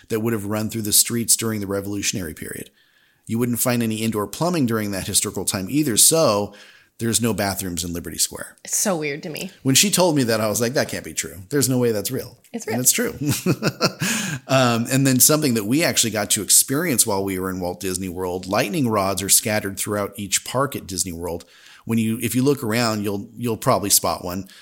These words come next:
Speaker 1: The most prominent one is the Crossroads replica at the entrance to Hollywood Studios. Mickey's right ear is made from copper and doubles as a lightning rod.
Speaker 2: When we <laughs> were there in August,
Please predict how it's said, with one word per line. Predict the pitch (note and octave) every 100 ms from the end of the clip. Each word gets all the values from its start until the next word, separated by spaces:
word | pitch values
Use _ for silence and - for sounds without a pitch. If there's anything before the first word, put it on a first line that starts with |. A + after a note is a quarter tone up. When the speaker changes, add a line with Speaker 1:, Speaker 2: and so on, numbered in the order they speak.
| - -
Speaker 1:
The | A#2
most | B2 -
prominent | C3+ C3+ C#3 B2+
one | A2+ A2+ G#2+
is | G#2+ G2+ F#2+
the | G#2
Crossroads | - B2+ C3+ - B2+ G#2 -
replica | G2 - G2+ G2+ F#2
at | - F#2
the | G#2+
entrance | G2+ G2+ G2+ F#2+
to | F#2+
Hollywood | F2+ G2 G2 F2+
Studios. | - A2 A2 C3+ D#3+ D#3 - - - - - -
Mickey's | A#2+ B2 A2+ G#2
right | A2 A2 G#2+
ear | A2 G2+
is | F2+
made | F#2+ F#2+
from | - F2+
copper | - G#2+ G2+ F#2 F#2
and | F2+
doubles | F#2 E2 E2+
as | E2
a | F2
lightning | C#2 - E2
rod. | D2 - - _ _ _ _ G3
Speaker 2:
When | G#3+ G3+
we | G#3 C#4+ F4+ E4+ C#4
<laughs> | C4
were | A#3+ A#3+
there | A3 A3 A3+ F#3 E3+ F3 F#3+ _ -
in | F#3 E3
August, | - D#3 D3+ D3 E3+ - -